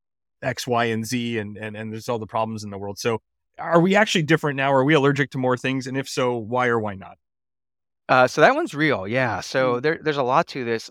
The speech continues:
Speaker 2: I'll, I'm gonna start by saying there's no single answer. So whatever you, whatever clickbait headline you read that, you know, this is the reason why more people have allergies, it's not true. It's, it's multifactorial.
Speaker 3: Yes.
Speaker 2: Um, there's a, a theory called the hygiene hypothesis, which has been shown across the world, which is basically,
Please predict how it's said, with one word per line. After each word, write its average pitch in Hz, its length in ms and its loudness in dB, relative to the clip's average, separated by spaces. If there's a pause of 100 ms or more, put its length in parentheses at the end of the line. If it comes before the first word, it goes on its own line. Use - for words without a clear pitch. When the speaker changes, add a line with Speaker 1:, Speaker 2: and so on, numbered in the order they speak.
Speaker 2:
I'll, 135 180 0
I'm 147 100 -4
gonna 151 120 -8
start 165 260 -6
by 139 120 -6
saying 117 280 -10
there's 117 180 -10
no 127 180 -10
single 113 360 -10
answer. 101 440 -10
So 104 280 -8
whatever 131 260 -6
you, 107 360 -10
whatever 113 320 -8
clickbait - 420 -8
headline 92 360 -6
you 87 80 -14
read 92 160 -12
that, 85 180 -10
you 90 140 -12
know, 85 100 -12
this 110 200 -8
is 117 100 -10
the 110 100 -4
reason 113 280 -8
why 104 140 -2
more 107 180 -4
people 107 260 -8
have 92 80 -4
allergies, 95 480 -4
it's - 140 -10
not 87 160 -4
true. - 180 -12
It's, 104 240 -10
it's 107 140 -10
multifactorial. 82 840 -12 (160)
Speaker 3:
Yes. - 340 -12
Speaker 2:
Um, 110 380 2 (240)
there's 113 160 4
a, 165 240 6
a 127 280 2
theory 190 360 -6
called 117 220 -6
the 101 80 -4
hygiene 123 420 -8
hypothesis, 90 720 -16
which 104 140 -20
has 104 100 -16
been 101 140 -18
shown 95 260 -10
across 98 380 -8
the 104 80 -14
world, 90 360 -10
which 98 160 -14
is 113 60 -14
basically, 147 480 -6